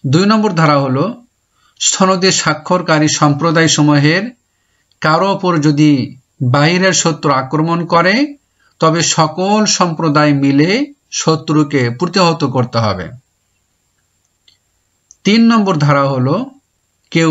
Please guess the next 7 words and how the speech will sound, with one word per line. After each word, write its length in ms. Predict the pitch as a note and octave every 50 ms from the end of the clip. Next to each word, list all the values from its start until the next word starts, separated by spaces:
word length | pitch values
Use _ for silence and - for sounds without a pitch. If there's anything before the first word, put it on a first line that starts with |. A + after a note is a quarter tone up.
| D3+ C#3
মদিনাবাসীদের 960 | C#3+ C#3+ D3+ D3 D#3+ D#3+ D3+ D3+ C#3+ C#3 C#3+ C#3+ - D3+ C#3+ C#3+ C#3+ C#3 C3 B2+
বিরুদ্ধে 600 | B2 B2+ D3 D#3+ F3+ F#3 D#3 C#3+ B2 - D3+ C3 A2+ G2 - - _ _ _ _ _ _ _ _ _ -
ষড়যন্ত্র 680 | - - - - D#3 D#3+ E3 E3 G3 G3+ G3 F3+ F#3+ E3+ D#3+
করে 300 | D3 D3 C#3 C3+ C#3 C#3+ F3 A3+ B3+ - _ _ _ _ _ _ _ _ _ _ -
কুরাইশদের 680 | E3 D#3 D#3 D#3+ F3 F#3 F3+ - D#3+ D3+ E3 D#3+ D#3 D3
কোনরূপ 460 | D3 D#3 D3+ D#3+ E3 D#3+ D#3+ D3+ C#3+
সাহায্য 480 | - - - C#3+ D3+ D#3 D#3 D3+ D3